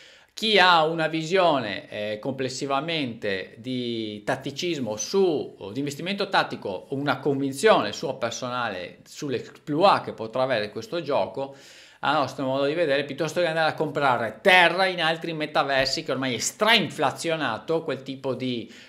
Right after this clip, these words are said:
potenziale, forse dovrebbe andare a fare una serie di considerazioni su questo tipo di universo, di, ehm, ecosistema di gioco che potrebbe letteralmente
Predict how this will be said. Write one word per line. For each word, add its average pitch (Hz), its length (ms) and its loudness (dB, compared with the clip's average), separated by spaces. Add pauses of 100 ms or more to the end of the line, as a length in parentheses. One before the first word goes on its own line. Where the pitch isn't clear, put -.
potenziale, 175 680 0
forse 151 400 -6
dovrebbe 151 420 0
andare 120 600 -2
a 123 280 -4 (800)
fare 202 520 8
una 202 240 4
serie 196 320 4
di 190 120 0
considerazioni 170 960 0
su 165 220 -6
questo 165 340 -2
tipo 135 540 -2
di 156 280 -8 (100)
universo, 143 760 0
di, 127 400 -8
ehm, 104 1200 -6 (100)
ecosistema 143 720 -2
di 143 120 -4
gioco 120 280 -4
che 147 100 -8
potrebbe 123 640 -4
letteralmente 117 960 -4